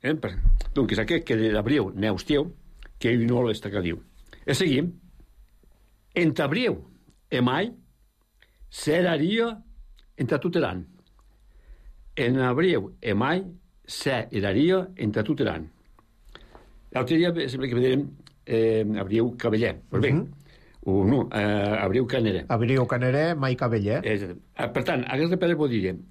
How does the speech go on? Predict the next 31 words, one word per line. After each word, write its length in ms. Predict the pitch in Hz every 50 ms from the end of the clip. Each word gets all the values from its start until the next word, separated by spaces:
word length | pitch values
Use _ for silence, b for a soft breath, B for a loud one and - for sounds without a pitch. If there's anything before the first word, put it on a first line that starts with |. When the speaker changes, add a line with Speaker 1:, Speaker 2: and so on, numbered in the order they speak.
| - -
Speaker 1:
que 100 | - 165
en 60 | 160 165
abril, 420 | 156 156 147 139 139 127 123 - - - - - - - - - - - - - - - - - - - -
l'urment, 640 | 107 95 92 92 85 87 107 - 143 - - - - - - - - - -
l'urment 360 | - 85 92 107 113 113 113 - - - - - -
ha 180 | - 104 104
de 180 | 98 101 92 92
canerar, 540 | - 90 87 87 90 90 110 143 208 208 - -
ha 100 | 107 95
de 160 | 92 95 82
canero, 480 | - 85 82 107 135 165 190 208 220 214 - - - - b b b b b b b b b b
e 240 | - - 120 113 110
mai 480 | 104 95 98 113 123 139 147 165 170 - -
ha 100 | - 110
de 200 | 107 113 113 110
cabell, 400 | - 117 110 101 107 107 110 113 - -
ha 140 | - 90 85
de 240 | 87 92 - - -
cabellar. 400 | - 101 90 87 - - - - - - - - - -
Per 120 | - 208 202
tant, 220 | - 120 104 - b b b b b b b b b b -
se 180 | - - 117
so 220 | 117 - 147 135 113 - -
a 200 | 117 117 - -
que 300 | - - 131 117 92 - - - - -
en 120 | - 98 101
aquest 280 | 98 107 113 - - 110 98
mesi, 420 | 98 92 95 98 98 147 214 240 - - B B B B B B B B B B B
la 140 | 110 104 90
colleta 460 | - 104 95 104 110 107 107 110 101
d'urment 560 | 98 92 87 85 85 95 98 113 135 170 175